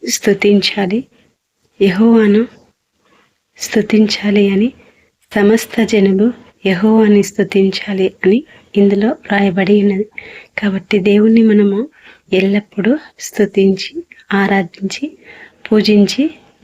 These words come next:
ఘనపరుద్దాం. అలా ఉండడానికి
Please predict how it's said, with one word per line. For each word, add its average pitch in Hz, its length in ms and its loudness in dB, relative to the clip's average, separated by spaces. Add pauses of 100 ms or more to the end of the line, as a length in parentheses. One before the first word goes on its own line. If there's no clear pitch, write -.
ఘనపరుద్దాం. 190 680 -2 (1000)
అలా 208 360 -2 (260)
ఉండడానికి 202 840 0